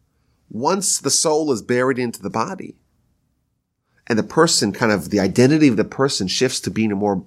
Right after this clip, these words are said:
of a body-centric individual, well,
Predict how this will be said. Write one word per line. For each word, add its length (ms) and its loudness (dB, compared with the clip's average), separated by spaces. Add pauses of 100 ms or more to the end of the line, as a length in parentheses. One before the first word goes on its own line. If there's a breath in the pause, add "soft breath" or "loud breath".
(100)
of 120 -10
a 40 -8
body-centric 1300 -2
individual, 640 -2 (640 loud breath)
well, 380 -2